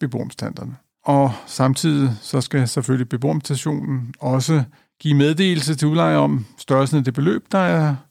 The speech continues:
truffet beslutning om, der skal opkræves hos lejeren til dækning af beboerrepræsentationens arbejde.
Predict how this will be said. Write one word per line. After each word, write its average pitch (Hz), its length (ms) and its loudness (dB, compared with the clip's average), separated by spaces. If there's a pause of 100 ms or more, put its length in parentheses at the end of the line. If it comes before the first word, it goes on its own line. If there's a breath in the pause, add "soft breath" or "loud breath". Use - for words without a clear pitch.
truffet 139 340 0
beslutning 151 480 2
om, 139 200 0
der 135 80 0
skal 131 160 -2
opkræves 127 400 -2
hos 135 200 -6
lejeren 113 340 -2
til 127 160 -6
dækning 127 540 -2
af 131 200 -4
beboerrepræsentationens 131 720 -8
arbejde. - 500 -16